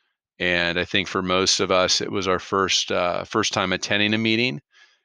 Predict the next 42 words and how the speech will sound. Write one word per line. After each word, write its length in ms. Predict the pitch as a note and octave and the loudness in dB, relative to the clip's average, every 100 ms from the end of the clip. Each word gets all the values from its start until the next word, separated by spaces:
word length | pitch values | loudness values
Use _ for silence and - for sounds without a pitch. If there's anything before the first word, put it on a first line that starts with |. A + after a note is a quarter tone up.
| _ _ | _ _
And 340 | F#2 F2 F2 | -2 0 0
definitely 300 | F#2+ F2+ G#2+ | 0 0 -2
for 140 | - G2 | -2 -2
myself, 520 | F2+ - G2 F2+ - | 0 2 4 2 2
and 80 | F2+ | -2
I 60 | |
think 240 | - F#2 - | -2 -6 -2
the 120 | F2+ | 0
others, 300 | F2+ F2+ F#2+ | 0 0 -2
it 80 | F#2 | -2
was, 320 | F#2 F2 - | 0 0 -2
uh, 260 | - F#2 F2 | -2 -4 -4
a 100 | F#2 | -8
first 340 | - G2+ - | -2 0 0
time, 320 | G2+ F2 F2 E2+ _ _ - _ - - | 0 0 -2 -10 _ _ -20 _ -14 -6
uh, 360 | E2 E2 C#2+ | -2 -2 -2
speaking 480 | - - A#2 - F#2+ | -4 0 0 0 -4
publicly 680 | - A#2 G#2+ - G2+ F#2+ F2+ | 0 2 2 -2 -2 -2 0
at 380 | G2+ G2 F#2 - _ _ - - - - _ - | 0 2 0 -2 _ _ -20 -20 -20 -20 _ -6
the 100 | G#2+ | 0
Fish 260 | - G2+ | 0 0
and 120 | G2 F2 | -2 0
Game 180 | F2 | -2
Commission 460 | E2+ G2 F2 - F#2 | -2 -6 -4 -4 -4
meeting. 420 | F2 D#2+ - G2 - - - | -6 -6 -10 -14 -20 -18 -6
And 480 | F#2+ F2 F2 E2+ | -2 -2 -4 -4
the, 100 | F2 G2 - | -4 -4 -4
the 80 | A2+ - | -4 -2
point 280 | - F#3 F#3+ | 4 6 6
of 80 | A#2+ | 6
this 240 | G#2 - | 4 6
all 400 | G#2 G2 F#2 F2 - | 6 8 6 4 -4
is 240 | - G#2 G#2 | 0 0 2
that, 320 | G#2 G2 - _ _ - - - _ _ | 2 2 0 _ _ -20 -20 -20 _ _
as 180 | A2 G#2+ | -2 0
you've 140 | A2 | 0
heard 180 | G#2+ A#2 | 0 0
me 100 | G#2 | 2
say 580 | F#2+ A#2 G#2 G2 F#2 F#2 - | 2 4 4 4 2 -4 -10
many 300 | A2 G#2+ G2+ | -4 0 2
other 180 | F#2+ F#2+ | 2 2
times, 640 | - G2+ F2+ F#2 F#2+ - | 0 0 0 -4 -4 -6